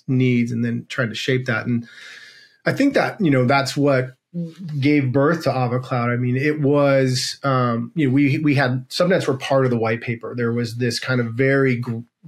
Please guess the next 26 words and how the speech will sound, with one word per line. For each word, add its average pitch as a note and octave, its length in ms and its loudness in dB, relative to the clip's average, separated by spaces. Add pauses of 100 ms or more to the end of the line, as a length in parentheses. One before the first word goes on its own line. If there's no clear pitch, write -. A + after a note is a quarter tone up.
(1400)
strong D3 460 0
forethinking C3 800 0
around A#2+ 640 0 (460)
how D3+ 220 2
are D#3 40 0
we D3+ 100 2
going C3 260 2
to B2 100 -8
scale C3 440 0
this A#2+ 180 -4
thing B2+ 160 -4
as A#2 100 -4
adoption A#2+ 480 -4
takes A#2 320 -6
over. B2+ 600 -6
And, A#2+ 440 2 (520)
um, A#2 480 -2
and C3 100 2
as B2+ 180 0
subnets D#3 460 0
rolled B2 220 2
out B2+ 240 2
in A#2+ 80 -4
two B2 140 -6
thousand A#2 420 -2
twenty-one C3 760 0